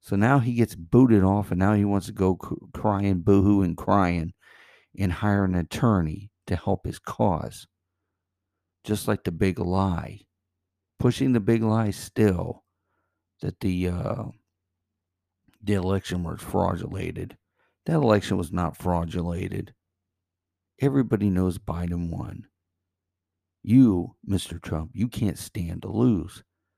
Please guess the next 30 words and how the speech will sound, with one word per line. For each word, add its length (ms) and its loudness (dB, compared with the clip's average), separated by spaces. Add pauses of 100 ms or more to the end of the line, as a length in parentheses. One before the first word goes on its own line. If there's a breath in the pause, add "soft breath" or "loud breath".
(360)
That's 200 -10
what 300 -4
all 340 2
this 240 -2
is 140 -4
about. 580 -6 (640)
Your 220 -2
ego's 460 2
hurt. 440 -2 (760)
So 140 -8
now 180 0
you 180 -2
want 160 0
to 60 -2
go 200 0
after 220 -4
and 120 -6
blame 360 0
everybody 580 0
else, 460 -8 (840)
except 400 -4
for 120 -6
the 80 -4
person 500 -2
you 100 2
need 240 0
to 60 -10
blame 360 0
is 140 -4
yourself. 720 -4